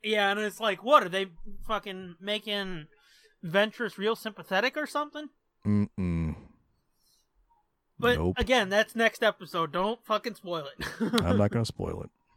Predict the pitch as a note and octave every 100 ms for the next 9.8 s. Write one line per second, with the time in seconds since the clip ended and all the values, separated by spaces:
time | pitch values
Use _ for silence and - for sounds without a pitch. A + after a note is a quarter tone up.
0 | _ _ - B3+ B3 B3+ G3+ A#3+ - C4
1 | A#3+ A#3 G#3+ G#3 G3 E3+ D#3+ _ _ _
2 | _ A#3+ A3 - F#3 - A3 G3 E3+ G3
3 | F3+ D3 C#3 _ _ _ _ _ _ -
4 | A3+ G#3 G3+ G3+ G3+ G3 F3+ F3 D3+ _
5 | _ - E3+ G#3 - G3+ A3+ A3+ G#3+ A3
6 | G#3 G3+ G3+ - G3 G#3+ A3 F#3 D#3+ F3
7 | E3 E3+ F3+ F3+ _ _ D#3 D#3+ G3+ A3
8 | A3 - A#3 C#3 C3 - - - - -
9 | _ _ _ _ _ A2 A2+ A#2